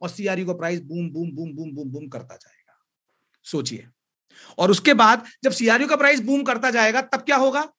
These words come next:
सारे एक्सचेंज हम पे लपकेंगे कि भाई, ये जो, ये जो, ये जो सीआरयू है, ये जो कॉइन है या यूएनटीबी है, इसकी तो प्राइस बढ़ती जा रही है,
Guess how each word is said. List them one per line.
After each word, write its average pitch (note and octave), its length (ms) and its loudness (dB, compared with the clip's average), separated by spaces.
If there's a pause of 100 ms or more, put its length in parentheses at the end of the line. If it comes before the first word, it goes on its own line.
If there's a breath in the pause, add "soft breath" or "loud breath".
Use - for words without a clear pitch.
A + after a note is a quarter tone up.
(380)
सारे C#4+ 400 4
एक्सचेंज D#4 360 0
हम C4+ 140 0
पे D#4 100 -2
लपकेंगे C#4 420 -4
कि C#4+ 120 -8
भाई, G#3+ 400 -2 (600)
ये G#3 240 -2
जो, D#4 260 -8 (120)
ये G#3 200 0
जो, C#4+ 260 -4
ये F#3+ 280 0
जो C#4+ 120 -4
सीआरयू A3+ 440 2
है, G3 340 0 (200)
ये F#3+ 120 -2
जो B3 120 -2
कॉइन A3 320 0
है B3+ 120 4
या C4+ 60 4
यूएनटीबी A3+ 500 0
है, C4+ 100 -2
इसकी B3+ 220 -4
तो D4+ 100 -4
प्राइस C#4 220 0
बढ़ती A#3 300 0
जा D4 100 4
रही C#4 160 4
है, C4 160 0